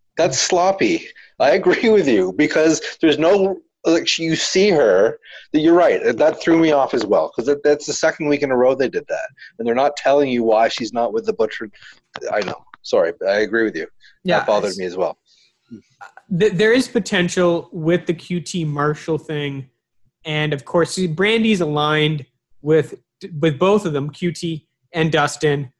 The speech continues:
Speaker 2: And then you bring in Allie. Maybe you get a mixed tag type thing. And
Speaker 1: Who
Speaker 2: there's something
Speaker 1: cares?
Speaker 2: to be said there. But yeah, I don't know how much that's gonna do beyond A E W dark match or maybe a filler match on television.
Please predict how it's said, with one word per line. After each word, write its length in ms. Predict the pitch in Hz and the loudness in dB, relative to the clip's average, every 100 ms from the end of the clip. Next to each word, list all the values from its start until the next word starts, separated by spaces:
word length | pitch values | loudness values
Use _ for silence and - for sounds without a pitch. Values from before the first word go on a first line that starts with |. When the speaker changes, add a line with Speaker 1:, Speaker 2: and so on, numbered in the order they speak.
| _ | _
Speaker 2:
And 100 | 147 | -4
then 100 | 156 | -2
you 80 | 151 | -2
bring 300 | 143 156 160 | -2 -2 -2
in 100 | 143 | -4
Allie. 580 | 117 143 143 143 127 _ _ _ _ _ _ _ _ | -4 -2 -2 -2 -6 _ _ _ _ _ _ _ _
Maybe 260 | 165 175 170 | -2 -2 -2
you 100 | 156 | 0
get 140 | 156 | -2
a 40 | |
mixed 380 | 143 156 151 - | -2 -4 -6 -12
tag 380 | - 151 147 135 | -4 -2 -2 -4
type 260 | - 147 - | -6 -6 -6
thing. 500 | 170 160 147 143 - _ _ _ _ | -4 -4 -4 -8 -14 _ _ _ _
And 140 | 143 151 | -8 -2
Speaker 1:
Who 40 | |
Speaker 2:
there's 180 | 147 139 | 0 0
something 240 | 175 - | -2 0
Speaker 1:
cares? 120 | 170 160 | 0 -4
Speaker 2:
to 80 | |
be 100 | 147 | -8
said 340 | 139 - 165 151 | -10 -6 -6 -2
there. 440 | 156 147 139 - _ _ _ _ _ _ _ _ _ - | 0 0 -4 -10 _ _ _ _ _ _ _ _ _ -4
But 280 | 180 - 208 | -4 -4 -4
yeah, 240 | 185 135 | -2 0
I 100 | 160 | 0
don't 100 | 190 | 0
know 100 | 190 | 0
how 140 | 165 170 | 0 -2
much 240 | 165 - | -4 -2
that's 220 | 165 156 | -4 -4
gonna 160 | 170 151 | -6 -6
do 240 | 139 156 | -4 -4
beyond 340 | 147 147 135 135 | -2 -4 -4 -6
A 180 | 139 | -6
E 40 | 139 | -6
W 320 | 139 135 127 | -6 -8 -6
dark 320 | 180 196 - | -2 -2 0
match 260 | 175 170 - _ _ _ _ | -2 -2 -6 _ _ _ _
or 60 | 147 | -4
maybe 560 | 160 160 151 147 131 _ _ _ - _ _ _ _ _ - _ _ - | 0 2 2 -2 -6 _ _ _ -20 _ _ _ _ _ -20 _ _ -8
a 80 | 156 | -4
filler 340 | 202 208 175 | 2 2 2
match 380 | 131 107 - - | -2 -8 -16 -18
on 180 | 139 131 | -16 -8
television. 680 | 151 147 123 113 123 117 | -4 -4 -6 -10 -12 -20